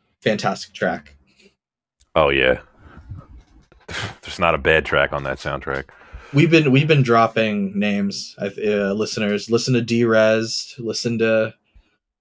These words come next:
Speaker 1: End of Line.
Speaker 2: Oh, I
Speaker 1: Uh,
Speaker 2: have a
Speaker 1: but
Speaker 2: whole list of my favorite ones later in my notes.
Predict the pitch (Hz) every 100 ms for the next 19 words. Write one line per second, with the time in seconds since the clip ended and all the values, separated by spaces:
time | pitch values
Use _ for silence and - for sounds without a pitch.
0 | _ 117 117 107 107 107 107 107 113 -
1 | _ _ _ _ _ _ _ _ _ _
2 | - _ _ _ _ _ - 120 120 123
3 | 127 147 135 104 90 98 - 95 85 -
4 | 87 78 71 76 73 76 73 71 69 67
5 | 65 67 65 -